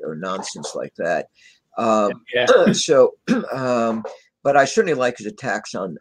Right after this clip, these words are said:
Speaker 1: on the left. I just don't think we have the numbers to make any kind of difference in the end. Uh, the left is much better organized,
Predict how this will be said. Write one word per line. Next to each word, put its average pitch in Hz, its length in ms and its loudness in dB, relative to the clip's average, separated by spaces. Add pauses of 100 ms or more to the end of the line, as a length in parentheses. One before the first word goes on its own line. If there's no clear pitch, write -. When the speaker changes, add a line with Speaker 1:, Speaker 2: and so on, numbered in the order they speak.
Speaker 1:
on 107 160 -6
the 92 100 -8
left. 110 400 -2
I 143 60 0
just 226 240 -4
don't 131 240 -4
think 139 280 -6 (720)
we 135 120 -2
have 185 180 2
the 147 80 -2
numbers 127 1120 -2 (340)
to 135 60 -6
make 135 320 -4
any 165 240 2
kind 117 600 -2 (140)
of 90 160 -10
difference 104 600 -4 (200)
in 110 140 -4
the 95 220 -6
end. 71 380 -8 (540)
Uh, 98 560 -2
the 120 80 -4
left 131 380 0
is 220 180 -6
much 135 340 -4
better 120 220 2
organized, 104 920 -2